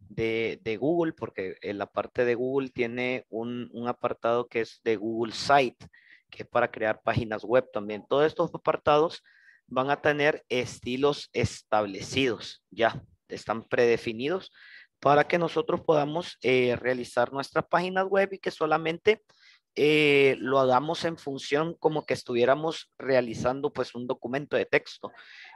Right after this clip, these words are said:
en el cual nosotros vamos a ir cambiando, pues, diferentes tipos de cosas. Como, eh, el objetivo de la clase no es que nosotros,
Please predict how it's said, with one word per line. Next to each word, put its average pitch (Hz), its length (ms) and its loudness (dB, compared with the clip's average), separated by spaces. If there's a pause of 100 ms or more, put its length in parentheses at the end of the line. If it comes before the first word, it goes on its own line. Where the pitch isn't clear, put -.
en 117 160 -4
el 107 140 -4
cual 127 240 4
nosotros 135 360 -4
vamos 135 300 -2
a 143 40 6
ir 135 100 0
cambiando, 135 480 2
pues, 120 120 0
diferentes 101 560 -2
tipos - 280 -8
de - 80 -2
cosas. - 440 2 (880)
Como, 233 540 8 (220)
eh, 143 760 6
el 127 240 -4
objetivo 135 520 0
de 190 100 6
la 180 120 4
clase 131 420 -2
no 120 140 -6
es 131 140 2
que 147 100 2
nosotros, 151 720 0